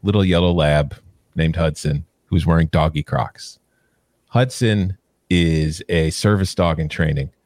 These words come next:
Hudson is a mascot for the Monarchs. And Hudson is not allowed on the sidelines at Scott Stadium for Sh-, Virginia. They are not letting the dog come. I am officially making the announcement that the Who's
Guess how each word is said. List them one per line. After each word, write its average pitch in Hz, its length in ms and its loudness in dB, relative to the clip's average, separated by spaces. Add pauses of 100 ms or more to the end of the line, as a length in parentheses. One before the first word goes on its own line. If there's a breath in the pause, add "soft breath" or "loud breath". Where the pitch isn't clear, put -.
(220)
Hudson 98 640 -2
is 85 160 -4
a 80 80 2
mascot 78 600 0
for - 120 -8
the 76 80 -4
Monarchs. 76 720 -4 (680 soft breath)
And 82 460 2
Hudson 87 640 0 (400)
is 87 160 -6
not 87 200 0
allowed 78 560 0 (240)
on 82 120 2
the - 40 4
sidelines 82 760 -2 (880)
at - 80 -14
Scott - 280 -2
Stadium 65 440 -4 (580)
for 85 120 -4
Sh-, - 220 -10
Virginia. 78 440 -2
They 76 140 0
are 76 80 0
not 82 300 0
letting 80 220 2
the 76 80 -2
dog 76 340 0
come. 73 380 -2 (120)
I 85 140 0
am 78 120 0
officially 98 540 0
making 87 280 2
the 78 100 2
announcement 78 480 0
that 76 180 0
the 82 100 0
Who's 90 540 2